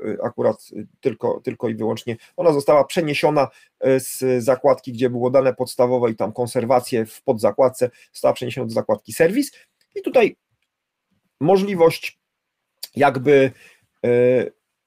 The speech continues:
zawieszenia obiektu, to jest, y, od strony edycyjnej, ym,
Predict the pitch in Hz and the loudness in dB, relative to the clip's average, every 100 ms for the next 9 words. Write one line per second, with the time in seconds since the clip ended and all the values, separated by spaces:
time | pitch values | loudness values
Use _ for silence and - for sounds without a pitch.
0 | _ 117 131 190 202 190 - 185 180 156 | _ -4 2 2 2 0 2 2 4 2
1 | - 139 131 127 - 190 247 - _ - | 2 0 2 2 2 2 0 -2 _ -2
2 | 131 - _ _ - 240 226 214 - 185 | -2 -2 _ _ -4 0 2 0 -2 0
3 | 185 170 160 - - _ - - 196 196 | 2 0 -4 -10 -20 _ -8 -6 -4 -2
4 | - 170 185 - 208 175 185 220 - _ | 0 0 -2 0 0 2 2 2 -6 _
5 | - 127 139 | -4 -4 -4